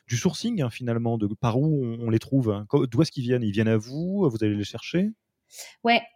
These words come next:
Speaker 2: euh, alors effectivement, on peut parler du sourcing et aussi des profils, peut-être juste en, en introduction, euh, parler de ce sujet-là que je, qui je trouve est important. Euh, quand je suis arrivée chez Epsor, on recherchait des profils,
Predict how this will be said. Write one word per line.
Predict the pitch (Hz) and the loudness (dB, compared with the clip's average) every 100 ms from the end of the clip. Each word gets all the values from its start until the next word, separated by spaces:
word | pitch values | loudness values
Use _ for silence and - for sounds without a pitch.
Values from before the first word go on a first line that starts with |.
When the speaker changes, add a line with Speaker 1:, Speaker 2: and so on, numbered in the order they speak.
| - | 0
Speaker 2:
euh, | 202 190 185 185 - | 2 4 2 0 2
alors | 214 202 | 4 6
effectivement, | 214 233 - 285 | 4 0 2 6
on | 311 226 | 6 4
peut | 208 247 | 2 2
parler | 240 262 | 4 4
du | 240 | 0
sourcing | - 320 302 294 | -4 0 6 6
et | 226 | 6
aussi | 214 269 | 2 0
des | 226 | 0
profils, | 220 - 262 247 320 302 | -2 0 -2 2 4 4
peut-être | - 214 | 4 2
juste | 202 269 - | 2 -2 2
en, | 214 202 202 - - _ | 4 4 2 -4 -20 _
en | 208 | 2
introduction, | 220 220 254 226 - - 302 311 220 | 4 2 0 0 0 4 6 6 6
euh, | 226 208 | 4 4
parler | 202 208 214 | 2 2 4
de | 214 | 2
ce | - 208 | -4 -8
sujet-là | - 220 233 269 | -2 2 2 2
que | |
je, | - | -2
qui | - | -6
je | 220 | -6
trouve | - 247 | -2 2
est | |
important. | 214 202 214 - 247 277 294 - - - 196 | 4 2 -2 0 2 2 0 -10 -20 0 0
Euh, | |
quand | 190 240 | 4 2
je | |
suis | - | 4
arrivée | 226 233 269 | 4 6 6
chez | 285 247 | 6 4
Epsor, | 208 - 262 294 285 | 2 4 6 6 6
on | 220 208 | 4 4
recherchait | 208 220 214 254 | 4 2 2 2
des | 233 | 2
profils, | - 233 214 262 277 294 | 0 -2 0 6 8 8